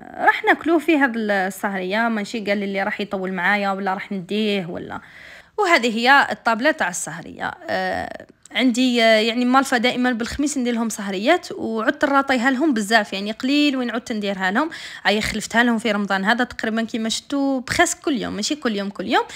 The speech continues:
مي، آه، نهار بنهار، ماشي نهار بنهارين كيما مالفا نديرها مرتين ثلاث مرات في ال-، في السمانه. هاد المره دللتهم تاع الصح، <laughs> خلفتها لهم. سورتو كي كملت الكاطو تاع العيد تهنيت منه، ايا، آه، تفرغت لهم صح صح للسهريه تاع اليوم.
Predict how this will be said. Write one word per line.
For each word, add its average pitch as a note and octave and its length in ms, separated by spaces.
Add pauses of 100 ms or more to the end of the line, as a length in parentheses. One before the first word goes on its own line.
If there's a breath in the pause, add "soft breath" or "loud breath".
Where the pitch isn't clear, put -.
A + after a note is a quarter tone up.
(360 loud breath)
مي، C4 260
آه، A3 340
نهار A3 340
بنهار، A3 440
ماشي C4+ 260
نهار C4 200
بنهارين G3+ 480
كيما G3 280
مالفا F#3+ 460
نديرها G3 440
مرتين G#3 420 (240)
ثلاث G3+ 220
مرات F#3 280
في - 140
ال-، F2+ 320
في - 60
السمانه. - 440 (360 loud breath)
هاد G#3+ 180
المره A#3 280
دللتهم B3+ 580
تاع G3 140
الصح، - 540 (100)
<laughs> A#3+ 240
خلفتها B3 460
لهم. E3+ 120
سورتو A#3 300
كي C4+ 160
كملت B3+ 440
الكاطو A#3 360
تاع G3+ 160
العيد F3 260
تهنيت A#3 480
منه، G#3+ 500
ايا، A3+ 560
آه، - 20
تفرغت B3+ 480
لهم A3+ 200
صح C#4 180
صح - 220
للسهريه G#3 520
تاع F3 220
اليوم. F2+ 280